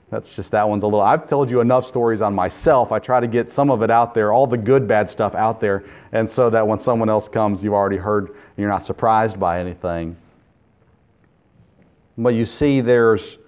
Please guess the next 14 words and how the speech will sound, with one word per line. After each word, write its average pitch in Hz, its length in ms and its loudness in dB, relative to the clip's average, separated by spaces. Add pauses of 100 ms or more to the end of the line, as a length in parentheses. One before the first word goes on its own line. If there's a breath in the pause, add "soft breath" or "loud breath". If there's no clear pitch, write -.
(100)
uh, 104 180 -2
one 131 320 2
of 131 140 0
the 117 80 -4
reasons 117 420 -2
why 113 180 2
the 107 120 2
work 107 280 0
ceases 117 540 -6
is 92 140 -6
because 95 420 -6
we 95 120 -4
get 95 120 -6
distracted 110 680 -10